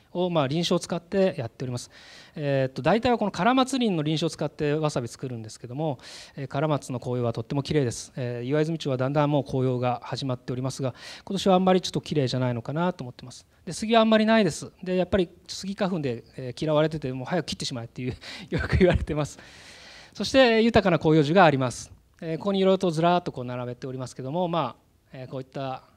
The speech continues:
えー、多くの広葉樹があります。えー、とてもワクワクします。で、えーっと、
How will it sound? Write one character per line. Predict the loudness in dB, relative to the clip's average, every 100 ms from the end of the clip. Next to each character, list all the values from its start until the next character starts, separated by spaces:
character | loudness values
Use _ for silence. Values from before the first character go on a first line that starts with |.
| _
え | -18 -8
ー、 |
多 | -6
く | -4 -4
の | -6 -8
広 | -6 -6
葉 |
樹 | -4
が | -6
あ | -6
り |
ま | -4 -4
す。 | -6 -12
え | -8 -8
ー、 |
と | -4
て | 4
も | 6
ワ | 8
ク | 4
ワ |
ク | -2
し | -4 -8
ま |
す。 | -10 -12 _ _ -20 -20 -20 -20 -12
で、 | 0 2 2 0 -20 -20 -20 -20 -20 -20 -20 -2
え | 4 6 8 6
ー | 0
っ |
と、 | 0 2 2